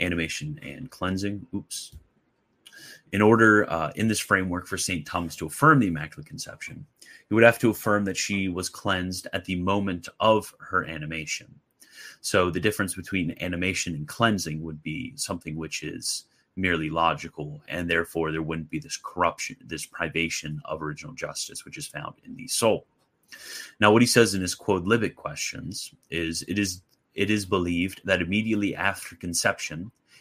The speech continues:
and the infusion of the soul, she was sanctified." So Father Lagrange, he points out that, quote, "He might thus have explained his phrase immediately, cito post, to mean that the creation of Mary's soul preceded her sanctification only by priority of nature."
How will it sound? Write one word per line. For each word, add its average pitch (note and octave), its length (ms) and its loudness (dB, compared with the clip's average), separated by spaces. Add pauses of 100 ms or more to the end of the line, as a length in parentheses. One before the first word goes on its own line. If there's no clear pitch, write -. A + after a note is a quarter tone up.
(120)
and F#2+ 100 -2
the G2 80 0
infusion A2 440 0
of A2 60 -4
the A#2+ 60 -4
soul, D2+ 300 -4
she - 140 -10
was C#2+ 120 -6
sanctified." - 680 -8 (560)
So - 160 2
Father B2+ 260 8
Lagrange, F#2+ 640 -2
he B2+ 100 -8
points D#2+ 380 -10
out D#2 240 -10 (100)
that, D#2+ 380 -6
quote, F2 360 -6
"He - 160 -6
might G#2 280 0
thus G2+ 460 0
have G2+ 140 -4
explained F2+ 640 -6
his G2+ 240 -8
phrase D#2+ 560 -4
immediately, F2+ 760 0 (460)
cito E2 420 -4
post, - 560 -8 (840)
to G#2+ 140 0
mean G#2 440 2
that F#2+ 500 0
the F2+ 280 -2
creation A2 640 -2
of F#2 180 -8
Mary's F2+ 360 -2
soul F#2 360 0
preceded G#2 600 -4
her G2+ 100 -6
sanctification F2 920 -6
only A2+ 280 2
by G2 200 2
priority F2+ 880 -2
of D#2 180 -8
nature." E2+ 560 -6